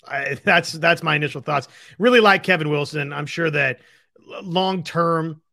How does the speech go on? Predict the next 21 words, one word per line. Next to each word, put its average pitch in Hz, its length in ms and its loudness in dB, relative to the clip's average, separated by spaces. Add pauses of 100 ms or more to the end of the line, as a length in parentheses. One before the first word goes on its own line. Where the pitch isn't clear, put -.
(140)
he'll 160 180 -6
get 151 220 -4
this 151 160 -6
thing 147 240 -6
headed 143 280 -2
back 139 280 -2
in 131 80 -10
a - 20 -12
positive 139 480 -10
direction 135 400 -8
for 139 100 -16
them. 135 240 -6
But 127 280 -6 (360)
in 170 140 -6
terms 190 460 -2
of 139 380 -2
the 139 520 -2 (580)
national 175 540 -4
landscape, 165 760 -2 (400)
what 143 220 -6
Washington 175 760 -4